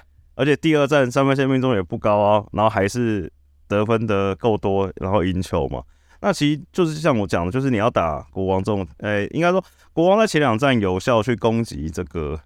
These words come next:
勇士不足的地方嘛，勇士他们的进攻篮板掉很多嘛，那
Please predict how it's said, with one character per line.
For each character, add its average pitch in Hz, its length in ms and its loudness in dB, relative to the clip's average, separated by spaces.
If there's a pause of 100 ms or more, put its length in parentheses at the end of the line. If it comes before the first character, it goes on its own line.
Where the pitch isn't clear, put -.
勇 92 220 0
士 101 380 -2 (260)
不 135 140 -2
足 85 260 -4
的 92 80 2
地 101 160 0
方 85 240 0
嘛， 82 100 0
勇 80 160 -4
士 113 240 -2
他 117 160 0
们 117 120 2
的 - 20 0
进 110 160 -2
攻 107 100 2
篮 92 140 0
板 80 240 -2 (100)
掉 101 200 0
很 85 180 -8
多 92 260 -2
嘛， 85 200 -2
那 101 200 2